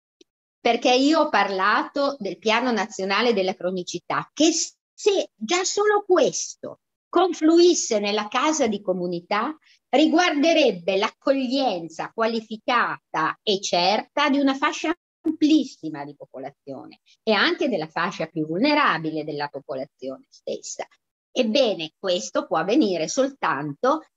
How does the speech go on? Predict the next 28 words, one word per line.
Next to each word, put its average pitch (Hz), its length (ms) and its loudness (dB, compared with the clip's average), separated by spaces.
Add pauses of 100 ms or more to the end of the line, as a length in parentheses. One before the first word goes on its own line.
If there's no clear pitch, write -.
(120)
se 302 500 0
si - 220 -8
costruisce 247 1300 -2
una 302 260 -4
condivisione 202 1300 0
piuttosto 240 800 0
che 220 160 0
una 220 320 0
competizione. 262 1000 -2 (520)
Questo 294 440 2
è 254 160 4
un 262 220 2
problema. 180 800 -2 (680)
Io 247 240 6
ricordo 214 500 -2
bene 240 400 0
quando 185 220 -6
si 185 160 -8
avviò 196 240 -4
nella 190 240 -2
regione 196 420 -4
Piemonte 208 760 -2
la 185 120 0
gestione 190 400 -2
integrata 196 480 0
del 185 140 -2
paziente 180 420 -6
diabetico, 139 680 -6